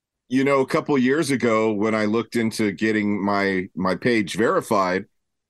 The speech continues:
they got back to me and they said, "Cool, you're in line to get the check mark. All you need to do is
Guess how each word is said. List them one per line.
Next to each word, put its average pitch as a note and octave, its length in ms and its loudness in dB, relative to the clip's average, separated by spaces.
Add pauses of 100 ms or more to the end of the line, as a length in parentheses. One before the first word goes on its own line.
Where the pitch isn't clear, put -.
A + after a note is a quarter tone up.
(140)
they A2+ 140 0
got A#2+ 240 0
back A#2+ 300 0
to C3 100 2
me B2+ 160 0
and C#3 100 0
they A#2 80 0
said, A2 320 -2
"Cool, C3+ 460 2
you're A#2+ 260 0
in A#2 120 0
line A#2 420 0
to G#2+ 160 -6
get A2+ 240 -2
the G#2+ 100 0
check G#2+ 340 -2
mark. A2 360 0 (340)
All A#2+ 200 2
you C#3+ 100 0
need C#3 180 0
to B2 80 2
do A#2+ 460 2
is A2 440 -2